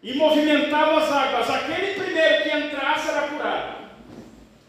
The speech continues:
E eu posso crer, pelo que a Bíblia me diz, que isso é verdade, porque havia uma multidão esperando o movimento das águas chegar.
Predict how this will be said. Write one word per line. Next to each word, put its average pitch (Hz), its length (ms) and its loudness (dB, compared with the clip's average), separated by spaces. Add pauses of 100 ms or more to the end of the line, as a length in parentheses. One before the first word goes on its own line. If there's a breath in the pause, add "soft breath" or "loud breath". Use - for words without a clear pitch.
(880)
E 220 100 4
eu 294 280 6
posso 294 500 2
crer, 269 320 0
pelo 240 320 -2
que 254 60 -4
a 247 100 0
Bíblia 320 380 -2
me 285 120 -4
diz, 269 320 -6
que 262 160 4
isso 277 200 2
é 247 60 4
verdade, 254 540 2
porque 240 300 -2
havia - 280 0
uma 262 140 -2
multidão 277 540 -2
esperando 311 760 2
o 262 80 0
movimento 269 440 4
das 277 180 2
águas 285 280 0
chegar. - 840 -4